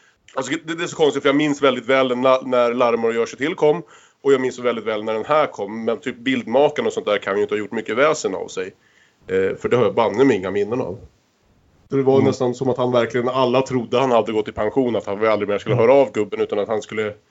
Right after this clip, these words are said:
Speaker 1: sitta av sin tid ute på Fårö resten av livet, liksom. För det var ju verkligen, det var ju nästan fram, alltså löpsedlar vill jag säga, när det här hände. När nyheterna kom att han skulle göra en sista film.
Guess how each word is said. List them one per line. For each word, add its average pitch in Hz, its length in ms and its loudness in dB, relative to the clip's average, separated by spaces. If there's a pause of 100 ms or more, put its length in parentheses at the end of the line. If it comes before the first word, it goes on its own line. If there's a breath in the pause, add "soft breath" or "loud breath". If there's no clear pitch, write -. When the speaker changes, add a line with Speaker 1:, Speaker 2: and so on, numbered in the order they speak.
Speaker 1:
sitta 123 260 -4
av 131 160 2
sin 123 160 -4
tid 107 180 -6
ute 107 180 -8
på 98 40 -16
Fårö 107 460 -2
resten 107 260 -4
av 104 100 -2
livet, 110 260 -6
liksom. 113 280 -8 (640 soft breath)
För 117 80 -2
det 113 140 2
var 123 220 4
ju 113 120 0
verkligen, 104 720 -4 (220)
det 107 120 -6
var 127 140 4
ju 113 160 0 (220)
nästan 135 720 0
fram, 117 380 0
alltså 127 240 0
löpsedlar 123 800 0
vill 98 120 -6
jag 101 100 -4
säga, 104 220 -4
när 104 120 -6
det 101 60 -4
här 107 100 -4
hände. 107 300 -6 (140)
När 117 260 2
nyheterna 113 460 4
kom 110 200 0
att 104 60 -2
han 107 100 -4
skulle 113 240 -4
göra 117 140 0
en 113 60 -4
sista 117 240 -12
film. 107 180 -6